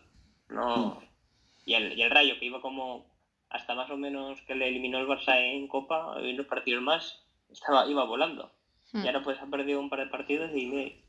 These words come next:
Speaker 1: y pues parece que se ha acabado la temporada, o que es un desastre. Y
Speaker 2: No,
Speaker 1: realmente no,
Speaker 2: no,
Speaker 1: y realmente no es
Speaker 2: desastre
Speaker 1: así.
Speaker 2: yo creo que no.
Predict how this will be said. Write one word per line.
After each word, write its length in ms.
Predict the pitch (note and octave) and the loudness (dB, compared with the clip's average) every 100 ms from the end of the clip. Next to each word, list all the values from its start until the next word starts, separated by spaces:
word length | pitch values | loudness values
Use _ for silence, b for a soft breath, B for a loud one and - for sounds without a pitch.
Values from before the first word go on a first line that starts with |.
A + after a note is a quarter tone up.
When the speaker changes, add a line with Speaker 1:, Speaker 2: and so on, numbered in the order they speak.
| _ | _
Speaker 1:
y 80 | - | -10
pues 180 | G#2 G#2+ - | -6 -6 4
parece 300 | B2 C#3 C3+ | 4 6 6
que 200 | B2 B2 | 6 4
se 100 | B2+ | 0
ha 40 | |
acabado 240 | C3+ A#2 A2+ | 0 0 2
la 120 | A2 | 0
temporada, 520 | G#2+ G#2+ B2+ D3 B2 | -2 -4 -2 -2 -2
o 60 | A2 | -4
que 80 | A2+ | -4
es 60 | |
un 100 | - | -4
desastre. 420 | - - D3+ C#3 - _ _ _ _ _ _ _ _ _ _ b b b _ _ _ - | -4 -10 -10 -12 -16 _ _ _ _ _ _ _ _ _ _ b b b _ _ _ 0
Y 80 | |
Speaker 2:
No, 40 | A2 C#3 | 2 4
Speaker 1:
realmente 400 | C3 C#3+ C#3 C#3 | 4 2 0 2
no, 260 | C3+ C3 | 2 4
Speaker 2:
no, 180 | C3+ C3 | 4 4
Speaker 1:
y 40 | |
realmente 380 | B2 C#3 D3 E3 | 2 0 0 0
no 60 | D#3+ | 0
es 60 | |
Speaker 2:
desastre 240 | - D#3 D#3 | 2 2 4
Speaker 1:
así. 80 | C#3+ | 4
Speaker 2:
yo 120 | D#3+ | 4
creo 120 | B2 | 4
que 120 | G2+ | -2
no. 280 | A2+ A#2 | -8 -10